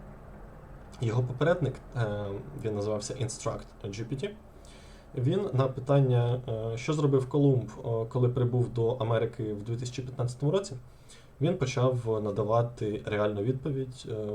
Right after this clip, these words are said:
видумувати, м, певні історії взагалі, що в той момент могло трапитись.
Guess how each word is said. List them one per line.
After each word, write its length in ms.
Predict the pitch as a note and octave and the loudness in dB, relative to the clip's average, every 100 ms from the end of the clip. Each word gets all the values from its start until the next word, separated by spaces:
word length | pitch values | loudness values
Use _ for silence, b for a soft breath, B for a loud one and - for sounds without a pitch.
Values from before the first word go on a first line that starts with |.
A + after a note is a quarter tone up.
| G2 | -2
видумувати, 960 | G#2+ A2+ A#2 A2 G#2+ G#2+ A2 G#2+ G#2 G#2 B B B B B - - | -2 0 0 0 -2 -4 -6 -4 -6 -10 B B B B B -18 -10
м, 560 | G#2+ G2+ G2 G2+ G#2 - - | -8 -8 -8 -10 -10 -6 2
певні 280 | A2 A2 | 2 2
історії 480 | G#2 - - B2+ C3 | -2 -4 4 6 6
взагалі, 680 | A#2+ A2+ G#2+ A2+ A2 G#2 G#2 | 4 2 0 -2 -2 -4 -6
що 240 | - - | -6 -2
в 60 | A#2 | -2
той 120 | B2 | 0
момент 280 | G#2+ G#2+ - | 0 -2 -2
могло 200 | A#2+ A2 | -4 -2
трапитись. 500 | - - - - - | -2 -4 -6 -16 -18